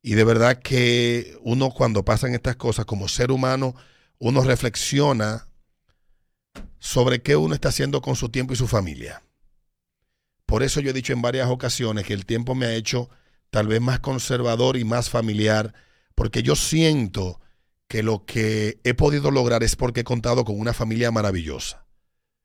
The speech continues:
De no haber sido así, no fuera lo que soy. Y me imagino que ese es el caso de mucha gente maravillosa que también yo conozco, como es el caso de Melvin,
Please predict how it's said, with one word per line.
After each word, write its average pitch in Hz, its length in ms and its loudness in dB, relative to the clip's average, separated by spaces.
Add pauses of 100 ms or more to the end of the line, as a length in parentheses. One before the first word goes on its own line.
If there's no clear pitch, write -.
(320)
De 104 180 2
no 117 100 6
haber 139 200 4
sido 139 260 0
así, 156 320 0
no 139 200 4
fuera 143 360 4
lo 95 120 0
que 87 120 -4
soy. 67 380 -8 (520)
Y 113 100 -2
me 123 40 4
imagino 135 360 4
que 156 100 0
ese 160 120 2
es 156 60 4
el 139 100 4
caso 147 300 2
de 123 60 2
mucha 127 280 -2
gente 135 240 -4
maravillosa 117 640 -2 (380)
que - 120 -2
también 113 360 4
yo 131 100 4
conozco, 127 320 2
como 110 220 0
es 120 60 2
el 120 100 0
caso 123 240 0
de 110 80 2
Melvin, 104 480 -2